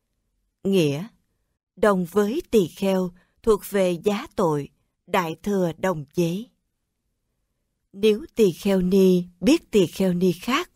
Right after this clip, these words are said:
phạm tội thô ác, mà đi nói với người chưa thọ đại giới, thì phạm tội ba vật đề,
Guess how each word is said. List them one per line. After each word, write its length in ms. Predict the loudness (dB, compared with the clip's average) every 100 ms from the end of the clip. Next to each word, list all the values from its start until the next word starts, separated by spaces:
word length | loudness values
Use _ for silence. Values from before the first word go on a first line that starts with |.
| _
phạm 220 | -4 -4
tội 300 | -4 -2 -2 -4
thô 320 | -4 -2 -2 -4
ác, 220 | -8 -8 _ _ _ _ _
mà 280 | 2 4 2
đi 180 | 2 0
nói 280 | 0 -2 -4 -2
với 240 | -2 -2
người 380 | -2 2 4 2 0
chưa 160 | -2
thọ 400 | -2 -6 -4 -4
đại 240 | -2 -4 -2
giới, 320 | 0 0 -2 -10 _ _ _ _
thì 240 | 2 2 2
phạm 320 | -2 -4 -2
tội 320 | 0 2 2 0
ba 120 | -2
vật 120 | -2 -2 2
đề, 280 | 2 2